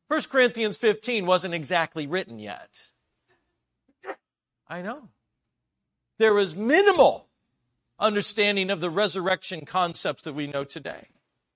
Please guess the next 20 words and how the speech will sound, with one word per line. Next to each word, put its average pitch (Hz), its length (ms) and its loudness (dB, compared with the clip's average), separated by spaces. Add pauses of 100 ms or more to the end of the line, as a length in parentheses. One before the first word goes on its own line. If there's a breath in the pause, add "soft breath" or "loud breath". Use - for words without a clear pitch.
(300 soft breath)
Job, 208 480 4
a 175 40 -4
contemporary, 165 720 -4
probably 190 400 0
lived 180 360 -2 (180)
over 185 320 0
towards, 165 340 -6
um, 156 240 -10
uh, 147 280 2
down 175 400 0
in, - 200 -6
in 139 260 -8
the, 131 220 -6
um, 120 200 -6 (380 soft breath)
uh, 123 320 -4
east - 300 -4
side 160 280 -2
of 135 80 -16
the 147 80 -12
Jordan. 165 460 -2